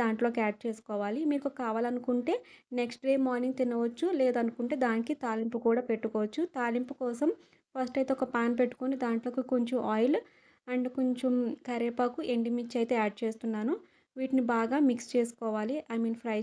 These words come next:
చేసుకోవాలి. ఫ్రై చేసుకున్న వాటిలోని కొంచెం మెంతులు and ఆవాలు కూడా యాడ్ చేస్తున్నాను. Already మనం పౌడర్ యాడ్ చేసాం కాబట్టి దీంట్లోకి ఫ్లేవర్ కోసం కొంచెమే యాడ్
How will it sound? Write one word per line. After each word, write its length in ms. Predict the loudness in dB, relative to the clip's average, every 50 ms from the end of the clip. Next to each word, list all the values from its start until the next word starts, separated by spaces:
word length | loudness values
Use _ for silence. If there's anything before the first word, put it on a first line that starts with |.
| 2 2
చేసుకోవాలి. 600 | 2 2 2 -2 -6 -4 -4 -2 -2 -2 -2 -4 -6 -8 _ _ _ _ _ _
ఫ్రై 140 | -2 0 0 2 2
చేసుకున్న 300 | 2 2 2 2 0 2 2
వాటిలోని 420 | 2 2 0 0 0 0 2 0 0 0
కొంచెం 320 | 0 0 0 2 2 4 4 4 4 4
మెంతులు 380 | 4 4 4 4 4 4 2 4 4 2
and 100 | 2 2 0 0
ఆవాలు 240 | 0 0 0 2 2 2
కూడా 140 | 2 2 2
యాడ్ 140 | 0 -2 -2 -4
చేస్తున్నాను. 460 | -6 -6 -6 -6 -8 -6 -4 -2 -2 -2 0 0
Already 300 | 0 0 0 0 0 2 2
మనం 120 | 2 0 0 0
పౌడర్ 280 | 2 2 2 2 2 2
యాడ్ 160 | 2 2 0 0
చేసాం 260 | -2 -2 0 0 0 0 2
కాబట్టి 300 | 0 0 0 -2 -2 -2 0 2
దీంట్లోకి 360 | 2 2 0 -2 -4 -6 -6 -6 -4
ఫ్లేవర్ 360 | -2 -2 0 0 -2 -2 -4 -2 -2
కోసం 240 | -2 0 2 0 0 2 0
కొంచెమే 320 | 0 -2 -2 -2 0 0 2 0
యాడ్ 140 | 0 -2